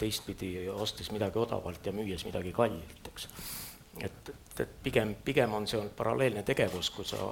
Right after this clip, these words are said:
kui sa nüüd tahad öelda, et selline klassikaline investor on see, kes paneb raha kuhugile ära ja jääb siis ootama. Et, et ma panin raha ära, aga tegin ka ise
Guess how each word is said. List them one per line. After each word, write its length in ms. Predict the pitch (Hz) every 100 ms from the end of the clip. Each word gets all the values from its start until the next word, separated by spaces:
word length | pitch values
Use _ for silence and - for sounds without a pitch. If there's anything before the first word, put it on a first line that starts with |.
| -
kui 140 | 104
sa 80 | 98
nüüd 140 | 92 -
tahad 220 | 101 104
öelda, 240 | 117 95
et 140 | 87 -
selline 380 | 98 90 87 87 85
klassikaline 560 | 113 110 - 92 90
investor 400 | 95 104 110 - 92
on 80 | 90
see, 80 | 107
kes 160 | 90 -
paneb 240 | - 104 92
raha 220 | 110 98
kuhugile 380 | 90 95 90 90 82 - - - -
ära 140 | 123 101
ja 140 | 98 95 101
jääb 220 | 104 -
siis 100 | -
ootama. 400 | 113 - - - -
Et, 160 | - -
et 100 | - -
ma 80 | -
panin 240 | 110 123 107
raha 220 | 127 127
ära, 140 | 160 127 - 107
aga 120 | 107
tegin 240 | 117 120 104
ka 80 | 101
ise 160 | 104